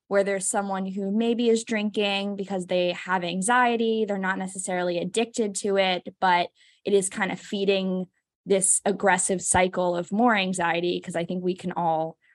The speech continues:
relate to those morning after hangxiety moments where you realize that, "Oh yeah, it's actually not helping me with my mental health." Um, so I think that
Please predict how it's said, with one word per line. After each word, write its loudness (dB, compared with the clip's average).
relate 4
to -2
those 0
morning 0
after -2
hangxiety -2
moments 2
where 4
you 2
realize 2
that, -4
"Oh 2
yeah, 2
it's -4
actually -4
not -2
helping -4
me -2
with -6
my -4
mental -6
health." -2
Um, 2
so 4
I 8
think 2
that -4